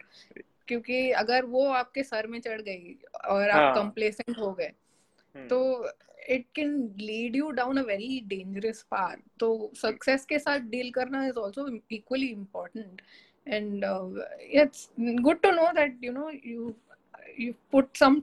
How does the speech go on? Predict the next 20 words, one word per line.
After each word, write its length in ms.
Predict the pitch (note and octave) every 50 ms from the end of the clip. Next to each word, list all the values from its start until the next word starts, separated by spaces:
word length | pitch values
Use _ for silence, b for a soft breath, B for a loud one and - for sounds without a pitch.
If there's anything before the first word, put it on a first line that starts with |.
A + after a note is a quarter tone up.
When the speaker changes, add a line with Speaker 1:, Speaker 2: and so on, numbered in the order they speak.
| - -
Speaker 1:
thought 220 | A3+ G3+ A3 A#3+ A#3 B3+ B3
into 200 | A#3+ A#3+ A#3 G#3+
that 200 | G3+ G3 F#3+ F#3+
and 160 | F#3+ F#3+ F#3
all 140 | F#3 F3+ F3+
that। 240 | F3 F3 F3+ F3 - _ _ _ _ -
So, 220 | G#3 G3 F#3+ F#3+ - _ - _ - - _ _ - -
yeah, 220 | A3+ B3 B3 A3 G#3 F#3+ G3+
great। 320 | A#3 C4 A#3+ G#3 - C4+
<laughs> 720 | F4 - - - - C#4 - _ _ - A3 G#3+ C#3 C3+ C3+
Speaker 2:
यस, 360 | C3+ B2+ B2+ A#2+ A#2+ B2 B2 _ _ - -
यस। 300 | B2 A#2 A2+ A2+ A#2 A#2
तो 420 | _ _ _ _ - - B2+ C3
वो 340 | C#3 D3+ E3 E3+ F3 F3+ F3+
बोलते 320 | E3 D#3 D3 D3 C#3+ C3+
हैं 80 | D3+ D#3
ना 100 | D#3+ D#3
कि 120 | C#3 D3
अगर 300 | C#3+ C3+ C3+ C3 C3 C3+
सक्सेस, 640 | D3 D3 C3+ C3 B2+ _ - C3 C3 C3+ C#3+ C#3+ C#3